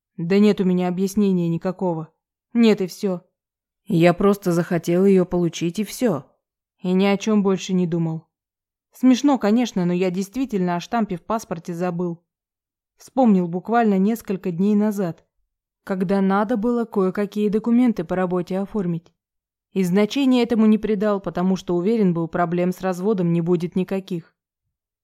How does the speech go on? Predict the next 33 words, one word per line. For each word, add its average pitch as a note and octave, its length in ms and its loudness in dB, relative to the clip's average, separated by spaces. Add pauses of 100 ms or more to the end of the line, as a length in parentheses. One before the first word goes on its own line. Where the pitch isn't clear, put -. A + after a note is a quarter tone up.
(100)
И G3+ 120 2
зачем G3+ 440 2
Лику G#3+ 260 0
беспокоить, F3 680 -4
сообщая F3+ 580 -4
о E3 60 -6
том, F3+ 280 -4 (500)
чего F3+ 260 -2
скоро F#3 300 -2
не G3+ 160 2
будет? G3 380 -4 (400)
Нервировать? F#3 720 0 (480)
А F3+ 140 -8
свадьба? F#3 540 -6 (540)
Тоже G#3+ 280 4
уже G3+ 260 2
для F3+ 160 0
меня F3+ 260 2
вопрос F3+ 380 -4
решённый F3 600 -4 (380)
и F3 80 -6
обсуждению F#3+ 760 0
не F#3 120 2
подлежит. F3+ 560 -4 (640)
Лика G3 360 2
не F#3+ 140 2
та G3 180 0
девушка, F#3 520 -2
которую F3 380 -2
можно F3+ 340 0
попользовать F3 640 -4
и - 20 -8
свалить. E3+ 540 -8